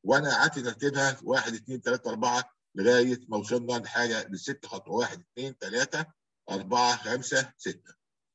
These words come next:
بعد كده بيقول لي، آه، آه، choose.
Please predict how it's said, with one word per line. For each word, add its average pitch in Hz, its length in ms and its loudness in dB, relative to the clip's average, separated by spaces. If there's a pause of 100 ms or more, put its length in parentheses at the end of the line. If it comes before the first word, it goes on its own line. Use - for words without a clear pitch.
(3000)
بعد 123 220 2
كده 165 360 2
بيقول 135 280 2
لي، 151 280 0 (480)
آه، - 20 2
آه، 113 420 0
choose. 104 440 -6